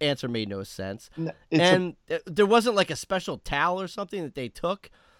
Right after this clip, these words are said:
Speaker 1: You know,
Speaker 2: <laughs>
Speaker 1: no comfy washcloths. That's something that they stuffed in the suitcases as they were leaving.
Speaker 2: Right.
Speaker 1: Uh,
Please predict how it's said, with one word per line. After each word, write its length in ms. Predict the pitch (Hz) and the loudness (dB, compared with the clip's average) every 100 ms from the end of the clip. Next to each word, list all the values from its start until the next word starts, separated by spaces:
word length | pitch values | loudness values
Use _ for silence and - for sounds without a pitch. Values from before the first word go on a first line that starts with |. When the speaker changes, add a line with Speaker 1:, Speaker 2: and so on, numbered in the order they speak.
| 160 | 4
Speaker 1:
You 80 | 240 156 | 6 6
know, 120 | 135 | 4
Speaker 2:
<laughs> 0 | |
Speaker 1:
no 180 | 147 147 | 2 -2
comfy 460 | - 165 151 165 | 0 0 0 -4
washcloths. 880 | 117 123 147 - 185 180 185 180 - - _ _ | 0 0 0 -2 0 2 2 0 -10 -20 _ _
That's 240 | 147 127 | -4 -2
something 320 | - 160 170 147 | -4 -6 -6 -8
that 140 | 131 | -6
they 100 | 127 | -8
stuffed 320 | - 170 147 | -4 -4 -4
in 80 | 135 | -6
the 80 | 123 | -6
suitcases 580 | - 175 190 185 185 151 | -2 0 0 0 -2 -6
as 80 | |
they 140 | 131 131 | -4 -2
were 80 | 123 | -2
leaving. 460 | 131 165 226 240 - _ | -4 -4 -4 -6 -12 _
Speaker 2:
Right. 200 | 370 - - - | -2 -2 -8 -2
Speaker 1:
Uh, 300 | 156 156 | 0 0